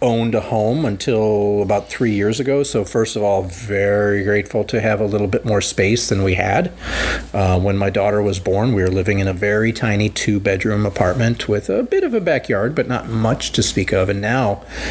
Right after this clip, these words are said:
I've got a garden. And so for the last three years now, I've been gardening and learning about gardening, and gardening is a great metaphor for working with teams. You can't force that plant to grow up. You can only provide an environment and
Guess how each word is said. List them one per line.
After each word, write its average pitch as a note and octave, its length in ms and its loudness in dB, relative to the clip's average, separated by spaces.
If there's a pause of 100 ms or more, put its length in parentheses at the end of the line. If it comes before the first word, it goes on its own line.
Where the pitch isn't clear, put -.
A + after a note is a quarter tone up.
(360)
I've G2+ 100 -4
got G2+ 160 2
a G2 60 -2
garden. G2 500 0 (300)
And G2 280 2
so G2 300 0
for G2 120 -6
the G2 60 0
last G2 260 0
three F3 240 0
years G2+ 340 0
now, G2+ 260 0
I've G#2+ 140 0
been F#2 180 -2
gardening A2 640 0
and G#2+ 180 -2
learning D3 600 2
about C3+ 340 0
gardening, C#3 640 0
and A2 160 -2
gardening B2 480 0
is A#2+ 100 2
a A#2 60 0
great A#2+ 220 2
metaphor A#2 480 0
for A#2 120 0
working G#2+ 300 0
with G2 140 0
teams. B2+ 580 0 (400)
You A#2 80 -2
can't - 300 0 (180)
force B2 340 0
that B2+ 220 0
plant B2 280 -2
to C3+ 60 -8
grow A#2+ 300 2
up. B2 160 -4 (100)
You C3+ 120 0
can - 180 0
only A2 220 2
provide G#2 420 0
an G2+ 240 0
environment G2+ 640 2
and F#2 220 2